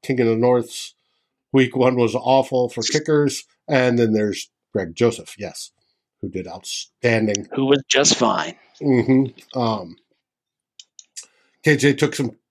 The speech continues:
Speaker 1: solid shots. He will be able to dominate in Philly, one twenty and a, and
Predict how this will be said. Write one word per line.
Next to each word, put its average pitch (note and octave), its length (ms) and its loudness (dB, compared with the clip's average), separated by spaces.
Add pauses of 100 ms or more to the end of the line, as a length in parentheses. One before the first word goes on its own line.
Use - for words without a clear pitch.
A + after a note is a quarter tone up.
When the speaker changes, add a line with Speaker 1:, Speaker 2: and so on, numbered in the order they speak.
(520)
Speaker 1:
solid C3+ 400 2
shots. F3+ 720 0 (600)
He C#3+ 160 4
will C3+ 140 4
be B2+ 160 2
able B2 160 2
to A2 220 -6
dominate A#2 440 2
in G#2+ 100 -10
Philly, A2+ 680 2
one G#2+ 260 -4
twenty G2+ 480 -4 (580)
and F2+ 200 -2
a, D#2+ 120 -8 (380)
and E2+ 360 -6